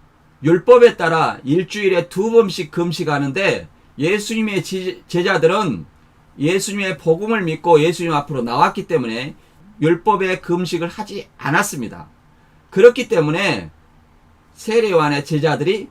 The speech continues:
질문을 한 것입니다. 여기서 세례 요한의 제자들은 예수님의 복음을 믿지 않았기 때문에 여전히 바리새인들처럼 율법 아래서 율법을 준수하며 일주일에 두 번씩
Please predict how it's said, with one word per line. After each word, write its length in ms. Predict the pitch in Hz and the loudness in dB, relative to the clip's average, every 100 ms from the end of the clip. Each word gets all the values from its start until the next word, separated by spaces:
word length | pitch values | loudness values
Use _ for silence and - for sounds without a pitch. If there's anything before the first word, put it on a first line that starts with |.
| _ | _
질문을 600 | - 135 143 165 175 180 | -6 -2 0 0 -2 -4
한 220 | 190 233 | -6 -4
것입니다. 560 | 233 233 151 101 80 73 _ _ _ _ _ _ _ _ | 2 2 0 -10 -12 -18 _ _ _ _ _ _ _ _
여기서 480 | 135 156 180 165 120 | -4 -2 -2 -2 -4
세례 300 | 110 196 202 | -6 -8 -4
요한의 300 | 139 123 117 | -4 -2 -4
제자들은 600 | 139 127 120 156 185 107 - _ - | -4 -4 -2 -2 -2 -6 -10 _ -2
예수님의 540 | 131 165 156 156 139 | 4 4 2 -6 -4
복음을 360 | 135 127 151 143 | -4 -4 -2 -2
믿지 440 | 123 147 - 180 - | -2 -6 -8 -10 -10
않았기 460 | - 156 220 226 220 | -6 -2 -2 -2 -6
때문에 540 | 190 160 214 214 - _ _ - | -2 0 0 -2 -4 _ _ -8
여전히 640 | 135 156 170 247 240 143 156 _ _ _ _ - - | 4 6 8 6 4 -4 -8 _ _ _ _ -20 -20
바리새인들처럼 1120 | - 143 175 180 180 160 147 - 220 226 104 - | -10 -4 -2 -2 -2 0 -2 -2 -4 -2 -4 -4
율법 520 | 135 185 202 233 220 - | 2 2 4 2 2 -2
아래서 460 | - 156 180 165 120 | -2 0 0 -2 0
율법을 640 | 151 180 - 196 190 156 | 0 0 0 -2 0 -2
준수하며 840 | - 185 180 175 151 180 208 127 - _ _ | -2 -4 -4 -4 -2 -2 -2 -4 -8 _ _
일주일에 560 | 151 165 160 196 175 151 | -4 -4 -2 2 4 2
두 180 | 208 220 | 0 2
번씩 460 | 233 - 170 120 | 2 2 -8 -10